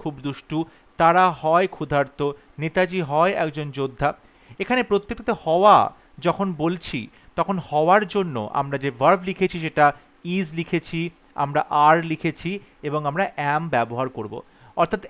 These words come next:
am, is, are এগুলো প্রেজেন্ট টেন্সে হওয়া এই কথাটা বোঝাবে, হওয়া ভার্বকে বোঝাবে। কিন্তু যদি কোনো পার্টিকুলার ভার্ব থাকে, যেরকম এখানে উদিত হওয়া,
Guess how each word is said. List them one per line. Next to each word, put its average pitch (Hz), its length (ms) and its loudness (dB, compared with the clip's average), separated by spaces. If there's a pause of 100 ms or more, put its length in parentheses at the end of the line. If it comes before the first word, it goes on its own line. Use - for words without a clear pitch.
(260)
am, 202 100 2 (220)
is, 196 120 -2 (200)
are 117 120 6 (180)
এগুলো 151 220 -4 (100)
প্রেজেন্ট 151 360 0
টেন্সে 175 380 -4 (420)
হওয়া 165 380 6 (500)
এই 180 260 2
কথাটা 143 360 -2 (100)
বোঝাবে, 110 320 -6 (100)
হওয়া 156 240 2 (120)
ভার্বকে 147 400 2
বোঝাবে। 107 320 -8 (640)
কিন্তু 220 180 -4 (120)
যদি 170 220 0 (140)
কোনো 175 120 -4 (100)
পার্টিকুলার 196 480 -2 (120)
ভার্ব 160 220 6 (140)
থাকে, 123 260 -2 (380)
যেরকম 180 380 4
এখানে 190 200 -2 (140)
উদিত 165 260 -6 (140)
হওয়া, 120 220 4